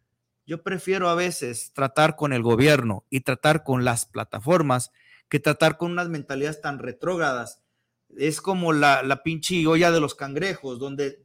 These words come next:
ves que estás haciendo un esfuerzo y lo estás logrando, no, ni madres, porque él no puede ser más que yo, y vas para abajo. Y entonces entramos con la misma retórica estúpida y absurda de las personas que hablan. Es que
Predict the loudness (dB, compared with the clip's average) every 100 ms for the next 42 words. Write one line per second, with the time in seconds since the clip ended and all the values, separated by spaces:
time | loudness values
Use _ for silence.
0 | 0 4 4 2 -2 -4 -2 -4 -2 -2
1 | -2 -4 -4 -4 -2 -4 -10 -14 _ _
2 | _ -6 -4 -2 -2 0 0 -2 -2 -4
3 | -4 -4 -2 0 -2 -2 -6 -4 -6 -4
4 | -4 -4 -2 -4 -4 -4 -4 -4 -4 -6
5 | -12 _ _ _ -8 -4 -4 -2 0 4
6 | 4 4 0 -4 -2 -2 -2 -4 _ _
7 | -8 -2 4 4 4 4 6 6 4 4
8 | 4 2 0 2 0 2 4 4 4 2
9 | 4 6 6 4 2 2 4 4 0 -8
10 | _ _ _ 0 0 2 0 0 2 2
11 | 4 6 6 4 0 -18 -20 0 2 2
12 | 0 -2 -2 -8